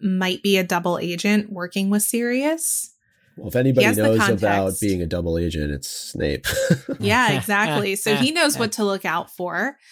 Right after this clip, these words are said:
Speaker 1: Um, but he also knows how close these two were when they were at school together.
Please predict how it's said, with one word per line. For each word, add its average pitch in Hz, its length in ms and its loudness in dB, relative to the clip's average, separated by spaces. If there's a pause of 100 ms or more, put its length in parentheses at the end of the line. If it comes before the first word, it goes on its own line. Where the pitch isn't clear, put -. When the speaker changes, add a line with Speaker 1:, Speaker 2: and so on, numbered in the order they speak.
(380)
Speaker 1:
Um, 196 520 0
but 214 140 0
he 247 220 -4
also 254 340 0
knows 226 380 0
how 214 140 -2
close 208 400 -2
these 208 280 -2
two 208 200 0
were 190 280 -4
when 190 160 -4
they 190 120 -8
were 180 120 -10
at 196 160 -10
school 247 320 -4
together. 208 920 0